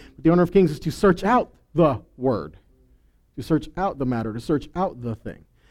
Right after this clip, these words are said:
So God has put things in his word in order for you to search. In other words, there are some things that will be revealed as you learn, as you grow, and as you get in the word and study that maybe other people aren't ready to hear.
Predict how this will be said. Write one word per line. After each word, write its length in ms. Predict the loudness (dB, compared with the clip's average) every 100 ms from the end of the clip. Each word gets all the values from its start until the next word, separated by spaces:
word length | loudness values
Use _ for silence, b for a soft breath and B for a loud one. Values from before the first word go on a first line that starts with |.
| b b
So 520 | 2 6 8 8 6
God 240 | 2 2 4
has 100 | 2
put 200 | 0 4
things 200 | 6 6
in 100 | 6
his 140 | 4
word 380 | 4 4 6 4
in 140 | 6
order 180 | 6 6
for 160 | 4 4
you 180 | 4 4
to 380 | 2 2 0 -6 _ _ _ _
search. 520 | -6 -2 -2 -6 -18 b b b
In 60 | 4
other 140 | 6
words, 120 | 6
there 140 | 8 8
are 20 |
some 180 | 6 2
things 360 | 4 6 6
that 120 | 6 6
will 60 |
be 160 | 6 6
revealed 560 | 4 4 6 8 6
as 260 | 4 0 4
you 120 | 4
learn, 300 | 6 6 6
as 200 | 4 2
you 100 | 2
grow, 400 | 2 4 6 8
and 80 | 6
as 120 | 4 2
you 80 |
get 200 | 4 4
in 120 | 6 2
the 80 |
word 220 | 4 2 2
and 100 | -4
study 480 | 2 4 6 4 B B B _
that 260 | 4 4 4
maybe 380 | 4 6 6
other 160 | 4 2
people 200 | 0 0
aren't 140 | 0
ready 160 | 0 2
to 80 | 4
hear. 260 | 4 2